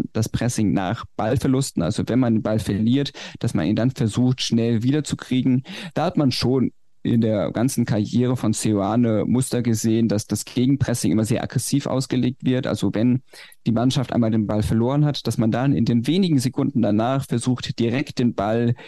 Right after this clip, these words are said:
wiederzukommen, dass der Gegner gar nicht erst in die Möglichkeit kommt, eben diesen Ballgewinn zu nutzen.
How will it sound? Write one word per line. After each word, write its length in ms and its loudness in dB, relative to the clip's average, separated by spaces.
wiederzukommen, 1120 -2
dass 160 -2
der 100 -2
Gegner 400 -2
gar 160 -2
nicht 220 0
erst 140 -2
in 80 2
die 80 2
Möglichkeit 800 0
kommt, 340 0
eben 240 2
diesen 240 2
Ballgewinn 560 2
zu 160 -2
nutzen. 480 2